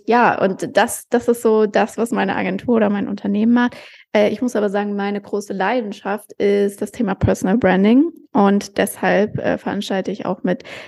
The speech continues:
Diana zu Löwen zusammen den Business Creator Summit. Wir haben das letztes Jahr das erste Mal gemacht, den LinkedIn Creator Summit. Und da möchten wir wirklich, äh, Leuten zeigen, wie sie zum Corporate Influencer werden. Und das steht tatsächlich nächste Woche an. Das heißt, gerade dreht sich ehrlich gesagt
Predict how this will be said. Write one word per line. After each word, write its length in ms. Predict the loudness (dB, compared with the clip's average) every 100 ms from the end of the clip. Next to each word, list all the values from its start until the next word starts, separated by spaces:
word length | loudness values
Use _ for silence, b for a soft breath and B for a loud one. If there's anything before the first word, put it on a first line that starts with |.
| -2
Diana 280 | 2 2 0
zu 160 | -2 2
Löwen 280 | 2 2
zusammen 480 | -4 -4 0 0 0
den 200 | -2 0
Business 280 | 0 -2 -4
Creator 320 | -6 -4 -4
Summit. 480 | -4 -2 2 2 2
Wir 140 | 0 0
haben 140 | 2
das 200 | -2 0
letztes 320 | -4 -4 -6
Jahr 100 | -4
das 140 | -6 -2
erste 340 | 0 0 2
Mal 220 | 2 2
gemacht, 340 | 2 0 -2 -2
den 180 | -4 -2
LinkedIn 440 | 0 2 2 -2
Creator 320 | 0 -2 -2
Summit. 400 | -2 0 2 0 B B B _
Und 200 | -2 2
da 220 | 2 2
möchten 280 | 0 -2 -4
wir 160 | -6
wirklich, 420 | -8 -4 -4 -2 0
äh, 240 | 0 2
Leuten 280 | 2 0 -2
zeigen, 260 | -2 0
wie 80 | 0
sie 60 | -4
zum 220 | -2 -2
Corporate 460 | 0 -4 -4 -6 -4
Influencer 640 | -6 -2 0 0 -2 -4
werden. 340 | -2 0 -2 B B B _
Und 440 | 2 2 0 -6 _
das 320 | -2 -2 -12
steht 220 | -2 0 2
tatsächlich 520 | 4 4 4 2 4
nächste 340 | 2 0 0
Woche 260 | 2 2 0
an. 200 | 4 4
Das 180 | 2 0
heißt, 240 | -2 -2
gerade 260 | 0 2 2
dreht 300 | 0 -4 -2
sich 260 | -4 -2
ehrlich 260 | -4 -4 -4
gesagt 340 | -4 -4 -6